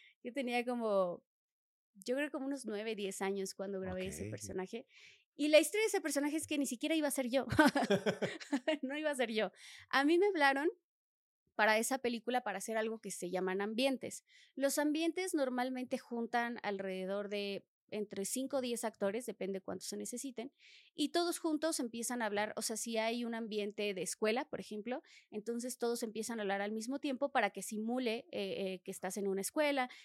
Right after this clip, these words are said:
Speaker 2: que estás en un hospital, que estás en donde sea, ¿no? Entonces, para esta película, como era una película de niños, llamaron a niños para ambientes, para hacer todos los pececitos de la escuela, cuando va a la escuela y que están ahí al fondo jugando y están haciendo cosas.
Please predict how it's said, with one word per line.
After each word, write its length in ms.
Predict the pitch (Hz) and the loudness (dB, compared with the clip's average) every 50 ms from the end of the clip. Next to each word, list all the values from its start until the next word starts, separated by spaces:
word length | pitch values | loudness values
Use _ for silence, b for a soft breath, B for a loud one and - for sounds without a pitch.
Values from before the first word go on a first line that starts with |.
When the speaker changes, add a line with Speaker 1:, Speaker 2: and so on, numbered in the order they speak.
| B B | B B
Speaker 2:
que 60 | - | -14
estás 220 | 180 - 160 - - | -14 -12 -10 -8 -4
en 100 | 180 190 | -2 0
un 120 | 185 185 | 0 0
hospital, 580 | 185 185 - - 240 220 - 254 254 247 247 240 | 0 -2 -4 -6 -8 -2 2 4 4 4 4 2
que 80 | - | -2
estás 240 | 196 - - 196 - | -6 -6 -6 -4 -2
en 100 | 202 196 | -2 -2
donde 180 | 190 180 - - | -2 -4 -6 -8
sea, 160 | - - - | -8 -10 -8
¿no? 80 | - 247 | -8 -8
Entonces, 480 | 262 254 - 269 254 240 285 269 - B B B B B _ | -6 -6 -4 -4 -4 -4 -6 -6 -8 B B B B B _
para 240 | - 262 262 277 277 | 4 6 8 8 8
esta 240 | 269 269 - 302 302 | 6 4 2 0 2
película, 440 | - 320 311 311 254 277 277 262 254 | 2 0 0 0 2 2 0 2 0
como 180 | 247 214 196 | 0 0 2
era 100 | 196 202 | 2 2
una 180 | 214 220 214 214 | 0 0 -2 -4
película 320 | 226 220 208 - 233 233 | -4 -6 -4 0 0 2
de 80 | 233 247 | 2 2
niños, 420 | 269 277 277 240 208 226 - - - | 2 2 2 2 0 -2 -4 -8 -2
llamaron 520 | 190 208 196 190 196 190 196 202 208 214 | 0 0 2 2 2 0 0 0 0 0
a 80 | 202 226 | 0 0
niños 420 | 240 247 240 214 196 196 208 - | 2 2 2 2 2 0 -2 -4
para 180 | - 190 190 208 | -4 -4 -2 -2
ambientes, 480 | 226 247 311 349 339 302 220 202 - | -2 0 2 2 2 0 -2 -8 -8
para 200 | - - 175 185 190 | -6 -4 -4 -4 -2
hacer 280 | - - 233 240 240 B B B B B B _ | -2 -4 -4 -4 -6 B B B B B B _
todos 240 | - 254 254 254 254 | 2 2 2 2 2
los 140 | 247 220 - | -2 -2 -2
pececitos 480 | 208 196 - 208 - 226 202 254 240 | -6 -6 -6 -6 -8 -2 -2 0 2
de 80 | 214 233 | 2 2
la 80 | 185 | 2
escuela, 400 | 185 - - - 220 208 190 - | 0 0 0 2 2 2 2 0
cuando 240 | - - 208 208 196 | -2 -2 -2 0 0
va 60 | 202 | 0
a 40 | 214 | 0
la 60 | 233 | -2
escuela 360 | 233 - - 233 233 240 269 302 | -2 -2 0 0 2 2 0 -2
y 60 | 294 | -4
que 80 | - | -6
están 240 | 208 - - 202 202 | -8 -6 -4 -2 -2
ahí 400 | 190 196 202 202 202 202 190 - - | 0 0 -2 -2 -4 -4 -6 -8 -6
al 160 | - 196 185 | -6 -6 -6
fondo 300 | - - 208 208 202 202 | -4 -4 -4 -2 -4 -4
jugando 360 | 208 208 208 220 254 285 285 247 | -4 -6 -4 -4 -2 -2 -2 -4
y 20 | 208 | -4
están 180 | - - 196 | -6 -6 -6
haciendo 220 | 185 - 185 - - | -6 -8 -10 -10 -10
cosas. 340 | - - - - - - | -12 -14 -14 -14 -16 -18